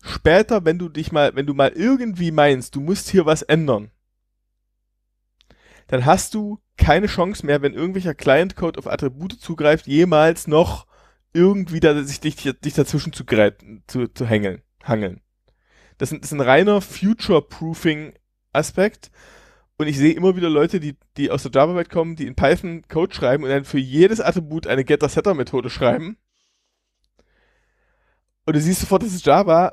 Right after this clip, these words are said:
Und wenn man denen irgendwann erzählt, nein, <laughs> es gibt, du kannst im Nachhinein eine Property draus machen, kannst machen, was du willst, dann ist alles schick.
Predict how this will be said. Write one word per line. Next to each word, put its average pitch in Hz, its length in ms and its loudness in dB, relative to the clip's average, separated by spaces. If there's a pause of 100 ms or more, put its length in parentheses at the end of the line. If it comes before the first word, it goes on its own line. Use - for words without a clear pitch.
Und 160 140 -4
wenn 160 80 6
man 165 120 6
denen 156 180 -4
irgendwann 165 220 2
erzählt, 165 280 2
nein, 160 560 2 (320)
<laughs> - 320 -20
es - 160 -8
gibt, - 300 -4
du 139 40 -14
kannst 156 300 0
im 131 80 -12
Nachhinein 170 680 2 (200)
eine - 80 -8
Property 180 480 0
draus 165 280 0
machen, 165 400 -2 (260)
kannst 139 180 0
machen, 165 200 4
was 175 100 2
du 160 140 -10
willst, 160 320 2
dann 135 80 -2
ist 131 140 -6
alles 156 220 0
schick. 165 280 0